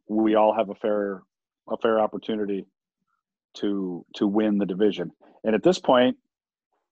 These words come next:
I, I, nothing in twenty-one, there won't be an East versus West. Again, that's shutting everybody down a week early. Now, that could change in our discussions in January,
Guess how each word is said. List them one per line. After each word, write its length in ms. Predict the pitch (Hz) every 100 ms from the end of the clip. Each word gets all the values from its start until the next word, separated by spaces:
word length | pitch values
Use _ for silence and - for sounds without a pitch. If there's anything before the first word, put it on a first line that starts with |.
| _ _ _
I, 80 | 113
I, 240 | 110 113 - -
nothing 520 | 127 123 151 170 175
in 100 | 156
twenty-one, 760 | 135 151 131 127 139 117 107 110
there 140 | 120
won't 240 | 117 127 123
be 120 | 123
an 60 |
East 220 | 117 110 -
versus 320 | 110 98 95
West. 340 | 110 104 - _ _ _ _ _ _ _
Again, 280 | 101 120 120
that's 200 | 110 -
shutting 340 | - - 123 113
everybody 320 | 110 104 104
down 240 | 110 110
a 60 | 104
week 220 | 104 98
early. 300 | 127 117 - _ _ _ _ _ _
Now, 180 | 117 113
that 160 | 113 110
could 140 | 101
change 360 | - 202 160 120
in 120 | 117
our 100 | 113
discussions 600 | 104 - 131 123 - 107
in 100 | 101
January, 580 | 135 185 113 92 107